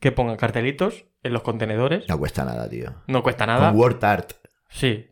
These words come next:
Speaker 1: así
Speaker 2: O
Speaker 1: lo
Speaker 2: sea,
Speaker 1: puedes
Speaker 2: que pueden
Speaker 1: poner
Speaker 2: hacerlo
Speaker 1: guapo
Speaker 2: hasta
Speaker 1: con
Speaker 2: bonito, tío.
Speaker 1: Sí, puedes hacerlo bonito. O con Canva, yo qué sé, me da igual,
Speaker 2: Haz
Speaker 1: como
Speaker 2: alguna
Speaker 1: queráis.
Speaker 2: propuesta, tío, la subes a, a
Speaker 1: La voy a
Speaker 2: Instagram.
Speaker 1: subir, claro, lo subiré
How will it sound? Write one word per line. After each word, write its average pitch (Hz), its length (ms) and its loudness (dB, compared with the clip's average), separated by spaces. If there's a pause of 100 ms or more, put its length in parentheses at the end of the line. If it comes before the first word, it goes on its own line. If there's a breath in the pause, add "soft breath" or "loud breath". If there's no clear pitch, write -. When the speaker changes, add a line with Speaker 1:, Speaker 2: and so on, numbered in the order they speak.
Speaker 1:
así 135 240 4
Speaker 2:
O - 40 6
Speaker 1:
lo 131 40 0
Speaker 2:
sea, 117 100 4
Speaker 1:
puedes 127 100 6
Speaker 2:
que 92 40 -2
pueden - 0 -
Speaker 1:
poner 147 200 6
Speaker 2:
hacerlo 131 180 6
Speaker 1:
guapo 139 160 6
Speaker 2:
hasta 123 80 4
Speaker 1:
con - 100 4
Speaker 2:
bonito, 101 320 2
tío. 101 200 2
Speaker 1:
Sí, 127 120 2
puedes 127 180 2
hacerlo 127 200 0
bonito. 113 380 -6 (360 loud breath)
O 113 100 -6
con 110 220 -2
Canva, 131 340 0
yo 120 100 -2
qué 143 80 2
sé, 120 120 -4
me 113 80 -2
da 120 60 0
igual, 107 220 -2
Speaker 2:
Haz - 40 -16
Speaker 1:
como 110 160 0
Speaker 2:
alguna 156 200 6
Speaker 1:
queráis. 123 140 6
Speaker 2:
propuesta, 92 440 0
tío, 95 180 2
la 85 80 2
subes 90 400 0
a, 85 840 -4
a - 40 -6
Speaker 1:
La 117 140 2
voy 117 100 4
a 127 40 6
Speaker 2:
Instagram. 82 340 0
Speaker 1:
subir, - 200 0
claro, 110 220 4
lo 110 120 -2
subiré 113 360 2